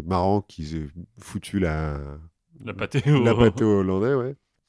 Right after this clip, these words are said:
Speaker 1: Et puis, euh, c'est marrant comme, euh, un type comme ça qui, euh, hérite d'un petit royaume, à un moment donné, va, euh, par son influence, euh, changer aujourd'hui, euh, les, le, l'état du Kerala, enfin la, la démographie de l'état
Speaker 2: Oui.
Speaker 1: du Kerala.
Speaker 2: Et c'est presque aussi un petit peu le cas de, de Sundiata avant.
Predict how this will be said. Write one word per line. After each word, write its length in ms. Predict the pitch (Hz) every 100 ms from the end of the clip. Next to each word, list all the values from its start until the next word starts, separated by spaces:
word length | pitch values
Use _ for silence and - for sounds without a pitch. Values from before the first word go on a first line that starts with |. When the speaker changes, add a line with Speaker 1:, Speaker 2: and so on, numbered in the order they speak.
| _ _ _ _ -
Speaker 1:
Et 100 | 127
puis, 300 | - 180 190
euh, 120 | 135
c'est 180 | - 139
marrant 320 | 143 143 196
comme, 300 | - 156 170
euh, 140 | 135 123
un 120 | 156
type 260 | - 185 185
comme 200 | 143 123
ça 220 | 147 160
qui, 260 | - 135 139
euh, 320 | 110 98 95
hérite 340 | 123 131 160
d'un 160 | 131 113
petit 160 | - 139
royaume, 420 | 127 120 143 180
à 40 |
un 80 | 127
moment 140 | 107 107
donné, 300 | 110 139 160
va, 360 | 123 123 127
euh, 180 | 107 85 - _ _ _ _
par 180 | 147 -
son 200 | - 143
influence, 640 | 135 - 123 135 185 - 147
euh, 120 | 117
changer 680 | - 135 127 120 143 165 -
aujourd'hui, 600 | 165 147 131 123 139 180
euh, 220 | 143 110
les, 220 | 104 107
le, 320 | 104 101 95 92
l'état 280 | 95 - 123
du 120 | 110
Kerala, 400 | 107 95 98 147
enfin 220 | - 101
la, 440 | 90 80 78 76 73
la 160 | 82
démographie 460 | 82 101 92 87 127
de 80 | 113
l'état 100 | 113
Speaker 2:
Oui. 40 |
Speaker 1:
du 80 | 98
Kerala. 280 | 90 82 87 - _ -
Speaker 2:
Et 80 |
c'est 120 | 107 120
presque 340 | - 175 -
aussi 240 | 113 - 131
un 80 |
petit 140 | 101 -
peu 120 | 104
le 140 | 101 92
cas 220 | - 113
de, 320 | 98 98 95
de 120 | 95
Sundiata 480 | - - 95 92 98
avant. 320 | 95 117 160